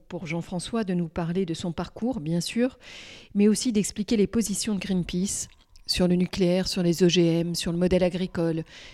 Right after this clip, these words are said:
sur l'activisme citoyen, sur l'écologie politique et plein d'autres sujets encore.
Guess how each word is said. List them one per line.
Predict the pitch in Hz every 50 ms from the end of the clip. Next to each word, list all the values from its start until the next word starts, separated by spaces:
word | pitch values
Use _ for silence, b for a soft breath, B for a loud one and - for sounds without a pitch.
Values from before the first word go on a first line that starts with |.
| B B
sur | B - - 196 185
l'activisme | 190 185 190 - 220 190 214 220 - 226 208 185
citoyen, | - - 190 - - 226 202 190 180 185 175 185
sur | - - 185 175
l'écologie | 180 185 - 226 196 214 196 202 202 -
politique | - 190 175 170 - - - 156 - - - -
et | - 175
plein | - 196 208 190
d'autres | 185 175 -
sujets | - 165 147 151 151 147
encore. | 143 - - - - 127 - -